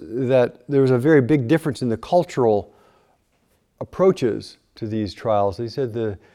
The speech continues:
that the Germans often were very defensive and had a great, you know,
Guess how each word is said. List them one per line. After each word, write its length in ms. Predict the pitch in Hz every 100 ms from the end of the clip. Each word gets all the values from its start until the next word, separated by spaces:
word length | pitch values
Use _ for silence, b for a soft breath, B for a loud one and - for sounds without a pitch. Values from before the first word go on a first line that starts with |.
| b b b
that 80 | 101
the 140 | 113
Germans 420 | 104 139 147 120
often 480 | 117 127 131 123 104
were 180 | 113 110
very 260 | 113 120
defensive 680 | 104 107 - 143 - 139 127
and 100 | 117
had 140 | 104 104
a 80 |
great, 360 | 101 117 120 - b b b b -
you 80 | 110
know, 300 | 104 101